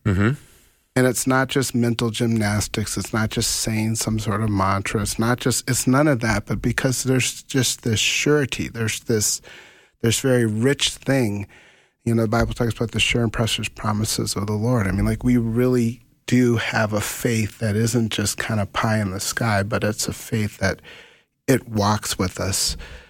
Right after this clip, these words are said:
Speaker 2: you know, daily. And when the Bible says in Philippians, um, four six, "And the peace of God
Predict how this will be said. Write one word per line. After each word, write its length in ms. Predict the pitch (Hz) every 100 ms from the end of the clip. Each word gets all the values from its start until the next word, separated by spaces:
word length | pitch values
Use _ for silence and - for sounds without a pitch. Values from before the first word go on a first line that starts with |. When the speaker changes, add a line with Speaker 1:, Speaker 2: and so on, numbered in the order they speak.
| _ -
Speaker 2:
you 80 | 104
know, 160 | 98
daily. 760 | 98 107 107 117 98 98 101 -
And 240 | 113 113 117
when 140 | 113
the 60 | 107
Bible 380 | 110 120 127
says 380 | 120 120 110 104 107
in 220 | - 113 107
Philippians, 840 | - 123 117 117 110 104 - - -
um, 280 | 107 101 98
four 280 | - 123 107
six, 720 | - 170 139 - - - -
"And 120 | 117
the 60 | 110
peace 300 | - 139 -
of 100 | 120
God 400 | 110 104 107 110